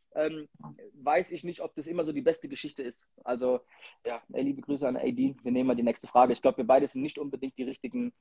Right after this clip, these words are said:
äh, Ansprechpartner für die, äh, äh, Veranstaltergeschichten. Weil wir können gerne wieder einen Veranstalter ein-, ein-, eindingsen einladen. D J M D aus Frankfurt fragt, Ray,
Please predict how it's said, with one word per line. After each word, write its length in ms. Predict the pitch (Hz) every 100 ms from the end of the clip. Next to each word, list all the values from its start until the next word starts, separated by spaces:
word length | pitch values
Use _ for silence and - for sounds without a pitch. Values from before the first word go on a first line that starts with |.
| _ _ -
äh, 420 | 123 120 120 120 -
Ansprechpartner 720 | 139 - - - 120 - 117
für 220 | - 123
die, 260 | 110 117 113
äh, 160 | 110 107
äh, 720 | 107 110 110 107 107 104 107
Veranstaltergeschichten. 1000 | - - - 110 104 - _ 104 110 -
Weil 120 | 101 110
wir 80 |
können 160 | 113 127
gerne 160 | 131 135
wieder 80 |
einen 60 | 123
Veranstalter 440 | 123 131 117 110
ein-, 140 | - 113
ein-, 120 | -
eindingsen 360 | 113 107 - -
einladen. 240 | 113 - _ - -
D 120 | 135 202
J 180 | 240
M 160 | 208 214
D 100 | 226
aus 140 | 202
Frankfurt 320 | - 220 220 -
fragt, 180 | 175 131
Ray, 340 | 180 190 208